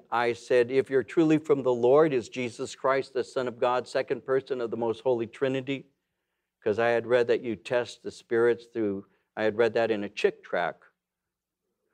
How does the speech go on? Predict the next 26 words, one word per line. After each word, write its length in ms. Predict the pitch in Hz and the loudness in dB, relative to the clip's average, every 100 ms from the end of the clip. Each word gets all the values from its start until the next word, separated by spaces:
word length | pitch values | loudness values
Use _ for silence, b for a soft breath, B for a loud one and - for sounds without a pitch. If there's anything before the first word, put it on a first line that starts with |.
| _ _ _ _ _ _ _ _ _ | _ _ _ _ _ _ _ _ _
So 80 | 80 | -10
I 80 | 85 | -8
tried 340 | - 113 101 | -4 -2 -2
it. 180 | 85 _ _ _ _ _ _ _ _ 320 _ _ _ _ _ _ _ _ _ | -6 _ _ _ _ _ _ _ _ _ _ _ _ _ _ _ _ _ _
And 160 | 120 117 | -6 2
they 80 | 110 | 4
laughed 600 | 113 113 135 170 - - _ _ _ _ _ _ _ _ _ _ _ _ _ _ | 6 4 2 -2 -6 -20 _ _ _ _ _ _ _ _ _ _ _ _ _ _
and 220 | 107 110 104 | -8 -6 -2
said, 340 | 120 110 104 | 0 0 2
"Yes, 300 | 113 117 113 | 2 2 0
Jesus 520 | - 113 92 110 - | -4 -4 -4 -10 -6
is 180 | 107 95 | -6 -6
the 80 | 110 | -8
Son 260 | - 107 | -6 -6
of 160 | 101 - | -6 -4
God." 400 | 101 101 107 120 _ _ _ _ _ _ _ _ _ _ - | 0 0 0 -4 _ _ _ _ _ _ _ _ _ _ -12
And 160 | 107 117 | -4 0
one 160 | 131 | 0
of 80 | 139 | 0
them 180 | 143 123 | -2 -2
reached 320 | 135 139 - | -4 -4 2
over 340 | 131 139 143 | 2 2 0
and 120 | 123 110 | -2 0
touched 300 | 123 - - | -4 -4 -6
my 160 | 120 | -6
forehead. 640 | 117 123 123 123 127 139 | -4 0 2 2 -2 -4